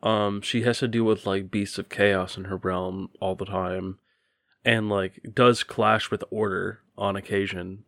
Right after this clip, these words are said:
Um, and I feel like Sylvaneth are a really good foil for, like, dealing with destruction. Like, there's something to be said there. So I think that as we're progressing with the story, it'd be really neat to see Sylvaneth kind of take the forefront.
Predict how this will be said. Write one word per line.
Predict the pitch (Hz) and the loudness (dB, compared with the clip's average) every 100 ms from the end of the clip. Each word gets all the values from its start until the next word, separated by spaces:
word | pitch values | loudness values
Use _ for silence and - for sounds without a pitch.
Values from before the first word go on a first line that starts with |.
| _ | _
Um, | - 101 92 92 | -4 -2 -4 -2
and | 120 127 | 2 6
I | 117 | 6
feel | - 147 | 6 6
like | 123 - - - _ _ _ _ _ - | 6 2 -16 -20 _ _ _ _ _ -12
Sylvaneth | - - 240 294 311 | 0 4 6 6 4
are | 277 | 6
a | 214 | 6
really | 196 196 | 8 6
good | 175 151 | 8 4
foil | - - 107 151 110 95 | 2 0 6 6 6 2
for, | - 104 | -2 -2
like, | 101 92 95 - - _ _ _ _ _ _ _ _ _ _ | -2 -4 -4 -10 -20 _ _ _ _ _ _ _ _ _ _
dealing | 104 95 101 117 | -4 -2 0 2
with | 135 | 2
destruction. | - 175 - 240 - 98 95 95 - - _ - | 2 0 4 2 4 0 0 -6 -16 -20 _ -6
Like, | 95 95 - | -4 -4 0
there's | 98 101 | 0 2
something | 117 110 113 | 0 0 -2
to | 107 | -2
be | 110 | -2
said | - 151 | 2 2
there. | 101 95 | 2 -2
So | - 117 | 0 0
I | |
think | 151 151 | 0 2
that | 127 | 4
as | 113 110 | 4 2
we're | - | 0
progressing | 101 107 104 104 107 | -6 -2 0 0 -4
with | - | -6
the | |
story, | 104 - 107 104 | -4 2 4 4
it'd | 104 | 2
be | 120 | 2
really | 120 120 110 | 4 4 4
neat | 104 110 | 0 -2
to | - | -4
see | 98 107 | -8 -6
Sylvaneth | 101 - 110 98 98 - | -6 2 2 2 -4 -4
kind | 110 95 | -2 -2
of | 92 | -2
take | - 101 - | -2 -2 -4
the | |
forefront. | 92 - 98 - 95 92 92 | -8 -2 -2 -2 -4 -4 -6